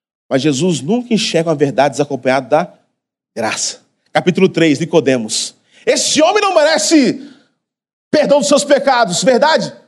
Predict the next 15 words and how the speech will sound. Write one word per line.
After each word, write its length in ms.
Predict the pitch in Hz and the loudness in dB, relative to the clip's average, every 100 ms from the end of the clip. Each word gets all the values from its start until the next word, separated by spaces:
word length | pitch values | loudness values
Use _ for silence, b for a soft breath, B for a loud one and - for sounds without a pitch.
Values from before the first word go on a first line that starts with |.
| _ _ | _ _
Humanamente 540 | 330 381 349 311 320 - | 2 2 2 2 2 2
falando, 260 | 302 320 | 0 2
verdade. 640 | 339 339 330 349 339 311 - _ _ _ _ | 2 4 4 2 0 -2 -4 _ _ _ _
Mas 160 | 196 202 | -2 2
Jesus 580 | 233 160 277 311 269 | 0 2 2 2 2
não 180 | 180 294 | 2 2
consegue 600 | 277 233 - 226 262 240 | 2 0 0 2 2 0
enxergar 920 | 233 - 208 151 190 233 175 - - _ | -2 2 2 4 2 2 0 -6 -20 _
uma 180 | 202 226 | -2 0
verdade 680 | 190 190 123 185 226 226 | 2 0 2 2 2 2
desacompanhada 480 | 170 226 233 233 233 | 0 0 2 2 0
do 60 | 220 | 0
quê? 200 | 262 302 294 - - _ _ _ _ _ _ _ | 4 4 2 -6 -20 _ _ _ _ _ _ _
Da 160 | 180 285 | -2 0
graça. 720 | 254 294 294 - 381 247 - | 2 2 0 0 0 -2 -8